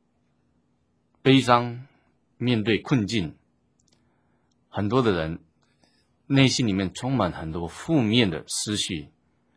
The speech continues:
想法等等，而这些负面的思绪跟想法，其实是让人受苦的主要原因。那这些负面的想法、思绪，它虽然是附着在我们的身体上，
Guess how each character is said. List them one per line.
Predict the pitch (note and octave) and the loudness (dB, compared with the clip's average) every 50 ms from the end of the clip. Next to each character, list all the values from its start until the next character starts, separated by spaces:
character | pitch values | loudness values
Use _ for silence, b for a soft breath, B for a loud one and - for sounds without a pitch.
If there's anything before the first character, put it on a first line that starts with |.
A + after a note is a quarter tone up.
| _ _ _ _ _ _ _ _ _ _ _ _ _ _ _ _ | _ _ _ _ _ _ _ _ _ _ _ _ _ _ _ _
想 | - - F#2+ F#2 G#2 G#2 | -12 -6 -4 -4 -4 -4
法 | - E2+ C#2+ C2 C2 - _ | -4 -4 -6 -6 -6 -14 _
等 | _ F2 F2+ F#2 D#2+ | _ -8 -8 -6 -8
等， | D2+ C2 B1 - _ _ b b b b b b b b b b b b | -8 -10 -12 -16 _ _ b b b b b b b b b b b b
而 | b B2+ | b -4
这 | B2 B2+ | -2 -2
些 | C3+ C#3 D3 | 0 0 0
负 | C#3+ - - G3 F#3+ | 0 0 -4 -2 0
面 | F3+ F3+ E3+ C#3+ | 2 2 4 4
的 | A#2+ G#2 | 2 2
思 | F2 - - C3+ C3 | 0 -2 -4 -4 -4
绪 | B2+ C3 - B2+ G#2 - - _ _ _ _ | -4 -4 -6 -6 -6 -8 -10 _ _ _ _
跟 | - A#2+ | -6 -6
想 | A2+ - G2 F#2 F#2 | -4 -2 -2 -2 -2
法， | F2+ E2 C#2+ - - _ _ _ _ _ _ _ _ _ | -2 -6 -8 -8 -10 _ _ _ _ _ _ _ _ _
其 | - - C#3 D#3 | -2 0 2 2
实 | C3 A2 G2+ | 2 -2 -6
是 | - B2+ G#2 | -4 -4 0
让 | G#2+ C#3 C3 A2+ F2+ | 0 0 0 0 -2
人 | D#2+ D#2 D#2+ D#2+ | -4 -6 -8 -10
受 | - - - C#3 B2+ F#2 | -10 -6 -4 -4 -4 -4
苦 | - - - D2 | -8 -12 -12 -12
的 | D#2 D2 | -12 -12
主 | - - D#2+ | -12 -12 -8
要 | D#2+ - E3+ | -6 -6 -6
原 | - C#2 C2+ C#2 | -6 -8 -10 -10
因。 | - C#2+ C2+ - _ _ _ b b b b b b b b b b b b b b | -10 -12 -12 -14 _ _ _ b b b b b b b b b b b b b b
那 | C3+ C#3 | -4 -4
这 | C#3 - F3 | -2 -2 -2
些 | D#3+ C#3+ - E3 D#3 D3 C3+ - - - | -2 2 4 4 4 4 0 -6 -14 -18
负 | - - F#3 F3 | -10 -4 -2 0
面 | E3 D#3+ D#3+ C#3 | 2 4 4 4
的 | G#2+ F2+ D#2 C#2 - _ _ _ | 2 0 -2 -4 -10 _ _ _
想 | - - - E2+ F2+ F#2+ G2 | -12 -10 -6 -4 -4 -4 -4
法、 | F#2+ E2 C2+ B1 - _ | -6 -8 -8 -10 -10 _
思 | - - - - A2+ | -12 -4 -2 -2 -2
绪， | G#2+ - G2+ E2+ D#2+ D#2+ b b b b b b b b b b _ | -2 -4 -8 -8 -10 -12 b b b b b b b b b b _
它 | - C3 C3+ C3+ C3 C3+ C#3 - _ _ _ _ _ _ _ _ _ _ _ _ _ _ _ _ _ _ _ | 2 2 2 2 2 -4 -10 -16 _ _ _ _ _ _ _ _ _ _ _ _ _ _ _ _ _ _ _
虽 | - - - D#3+ | -8 -2 2 2
然 | C#3+ A#2 | 2 2
是 | G#2 B2+ A#2+ | 2 0 -4
附 | - - D#3 C#3 G#2 | -4 -2 -2 -2 0
着 | F2 F#2+ E2+ | 0 -2 2
在 | F2 G#2+ F#2 | 2 2 2
我 | |
们 | D#2 D#2 | 2 -2
的 | D2 D2 | -8 -8
身 | - - C3 C3 | -6 -4 -4 -4
体 | F#2+ F2 | -4 -6
上， | D#2 - - A2+ F#2+ E2 D#2+ | -6 -2 -2 -2 -2 -2 -8